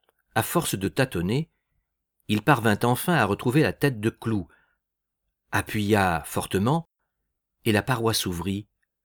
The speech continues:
en tournant sur elle-même. Eugène, sa chandelle à la main, passa le premier, puis il aida Louise à le suivre.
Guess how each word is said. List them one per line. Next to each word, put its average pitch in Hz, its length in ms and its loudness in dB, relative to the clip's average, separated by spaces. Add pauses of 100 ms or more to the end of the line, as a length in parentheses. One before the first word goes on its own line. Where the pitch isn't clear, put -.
(260)
en 98 100 -2
tournant 120 340 -2
sur 110 200 -4
elle-même. 76 520 -8 (1300)
Eugène, 117 460 0 (680)
sa - 160 -4
chandelle 135 380 2
à 110 80 2
la 107 140 0
main, 139 180 0 (140)
passa 120 260 -4
le 120 80 -4
premier, 82 540 -6 (880)
puis 113 200 -4
il 120 140 2
aida 120 220 6
Louise 143 260 4
à 143 60 6
le 131 100 2
suivre. 78 560 -6